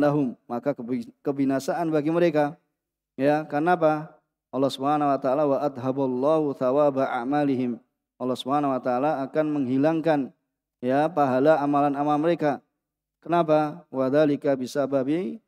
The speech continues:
annahum karihu kitaballah." Karena mereka apa? Dengan sebab, ya, mereka membenci kitab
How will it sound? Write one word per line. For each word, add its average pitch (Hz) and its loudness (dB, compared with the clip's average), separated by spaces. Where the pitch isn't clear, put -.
annahum 143 0
karihu 165 2
kitaballah." 131 0
Karena 135 0
mereka 143 2
apa? 175 0
Dengan 131 -4
sebab, 165 2
ya, 135 -2
mereka 147 2
membenci 156 0
kitab 151 0